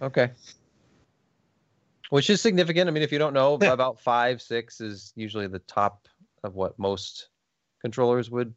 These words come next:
Speaker 1: be putting out. And it's, it's less than that in certain controllers, and there are certain ones that are better optimized for mobile, and that's why they're kinda capped. The performance is capped because of power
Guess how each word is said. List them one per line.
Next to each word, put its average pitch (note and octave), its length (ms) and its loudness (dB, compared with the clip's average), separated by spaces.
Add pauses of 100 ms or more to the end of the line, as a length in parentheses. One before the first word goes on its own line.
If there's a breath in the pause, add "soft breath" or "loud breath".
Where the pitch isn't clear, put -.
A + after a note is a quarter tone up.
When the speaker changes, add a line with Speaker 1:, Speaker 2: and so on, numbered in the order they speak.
(120)
Speaker 1:
be A#2+ 100 -6
putting B2 280 0
out. B2 260 2 (340)
And A2 100 4
it's, A2 180 0
it's - 260 -10
less B2 280 2
than A#2 140 -6
that G#2+ 240 0
in G#2 80 -12
certain G#2 240 -8
controllers, G2 380 -2
and G2 40 -8
there G2 80 -2
are - 20 -8
certain G#2 240 -6
ones F#2 160 0
that F#2+ 100 0
are F#2 40 0
better F#2 180 -2
optimized F2 480 -2
for F#2 120 -6
mobile, F2 440 -2
and F2 100 -2
that's F2 160 -4
why F2 300 0
they're F2 120 -2
kinda F#2 220 -4
capped. F2+ 460 -4
The - 60 -8
performance G2+ 440 -6
is F#2+ 80 -12
capped - 400 -4
because F#2 240 -16
of F#2+ 160 -10 (720 soft breath)
power A#2 580 0